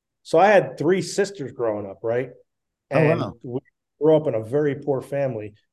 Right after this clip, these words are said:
Speaker 1: and I had two brothers, and, um, um,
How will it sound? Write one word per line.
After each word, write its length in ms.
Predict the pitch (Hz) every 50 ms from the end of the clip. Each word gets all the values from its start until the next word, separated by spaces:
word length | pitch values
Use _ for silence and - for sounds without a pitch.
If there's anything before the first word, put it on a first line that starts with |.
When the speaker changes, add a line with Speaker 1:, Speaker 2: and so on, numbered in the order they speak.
| _ _ -
Speaker 1:
and 100 | 127 127
I 40 | 127
had 180 | 131 123 127
two 160 | - - 165
brothers, 540 | 143 120 123 127 117 107 113 117 127 131 - _ - _ _ _ _ _ _ _
and, 380 | - 127 120 120 117 117 113 120
um, 500 | 120 117 113 110 110 107 104 104 98 101 _ _ _ _ _ _ _ _ _ _ _ _ _ _
um, 500 | - 113 110 107 107 104 104 101 101 104